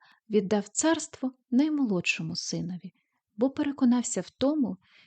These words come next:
що це саме він дістав йому цілющої води. Старших синів прогнав за те,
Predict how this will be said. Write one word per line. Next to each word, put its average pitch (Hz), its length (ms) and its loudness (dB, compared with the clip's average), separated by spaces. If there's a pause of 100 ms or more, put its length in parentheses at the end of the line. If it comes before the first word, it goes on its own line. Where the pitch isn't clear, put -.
що - 260 2
це 233 180 -2
саме 202 360 0
він 233 380 2
дістав 233 520 -2
йому 220 220 0
цілющої 220 800 -2
води. 170 440 -6 (1400)
Старших 247 500 0
синів 202 400 0
прогнав 202 420 2
за 175 180 -6
те, 262 260 -2